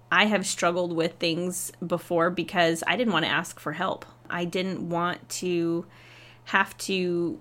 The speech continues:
talk to anybody about what it was that I was dealing with. Um, there were times that I talked to people about what I was dealing with, but I wasn't a hundred percent honest because of the fear of not being in control.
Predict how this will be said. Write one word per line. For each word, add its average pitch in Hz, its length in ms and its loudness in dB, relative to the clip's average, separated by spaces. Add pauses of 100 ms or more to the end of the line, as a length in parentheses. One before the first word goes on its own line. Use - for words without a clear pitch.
talk - 300 -4
to - 160 -8
anybody 254 640 0
about 180 460 2
what 165 160 0
it 170 100 -2
was 170 380 -2
that 160 100 -2
I 151 120 2
was 160 220 -4
dealing 180 420 -2
with. 247 280 -2 (420)
Um, 170 480 -4
there 170 220 2
were 170 100 2
times 165 400 0
that 160 220 0
I 156 540 -2 (460)
talked 330 320 2
to 240 80 2
people 233 380 0
about 226 300 2
what 226 100 4
I 220 120 4
was 220 180 0
dealing 226 360 0
with, 233 280 -2
but 180 100 0
I 180 80 0
wasn't 175 320 -2
a 151 40 0
hundred 165 340 -4
percent 165 420 -8
honest 165 440 -4
because 165 800 -4 (840)
of 175 500 2
the 180 140 -2
fear 180 560 -2
of 165 400 -2
not 170 280 -2
being 180 200 -2
in 170 160 -4
control. 175 720 -6